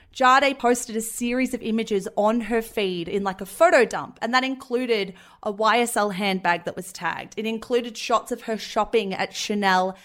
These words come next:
and Bottega Veneta. And I think it is very, very hard for people to stomach this idea that Jade is the hapless victim in all of this when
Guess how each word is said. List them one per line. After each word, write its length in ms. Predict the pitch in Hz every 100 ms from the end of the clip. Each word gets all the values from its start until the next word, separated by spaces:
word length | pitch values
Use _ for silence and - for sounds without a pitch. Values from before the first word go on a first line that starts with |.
| - _ 226
and 200 | 220 214
Bottega 680 | 202 - 185 180 175 175 -
Veneta. 580 | 180 180 180 160 - - - - -
And 120 | 233 233
I 80 |
think 220 | 233 254 254
it 60 |
is 160 | 247 190
very, 500 | 190 233 247 262 262
very 280 | 254 240 226
hard 320 | 220 214 202
for 100 | 202
people 320 | 190 214 208
to 80 | 190
stomach 680 | - - 214 202 170 - -
this 280 | 214 220 214
idea 480 | 190 185 208 190 175
that 200 | - 180
Jade 800 | 208 196 190 226 302 247 165 - - - - 233
is 220 | 233 185
the 480 | 208 214 208 202 196 - - _ _ -
hapless 580 | - 359 339 - 220 -
victim 540 | 180 226 - 175 160
in 120 | 208
all 220 | 202 196 185
of 160 | 175
this 380 | 190 185 180 - -
when 520 | 196 214 202 196